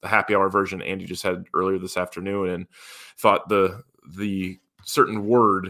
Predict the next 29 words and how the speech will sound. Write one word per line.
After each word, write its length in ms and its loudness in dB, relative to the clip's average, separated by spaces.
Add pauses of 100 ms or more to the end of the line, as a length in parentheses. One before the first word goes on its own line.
hopeful, 560 -4
seems 340 -10
like 120 -6
a 40 -10
strange 360 -4
word 140 0
to 40 -6
use 340 -4
when 120 -6
it's 100 -12
a 60 -12
player. 480 0 (600)
Optimistic 540 0
generally 440 0
used, 380 2
doubtful. 640 0 (260)
Hopeful 340 -4
is 120 -8
strange 520 -2
to 60 -12
me, 200 -8
so 180 -6
we'll 120 -2
see 140 -4
what 120 0
happens 300 -2
with 160 -6
that, 300 -2
but 260 -4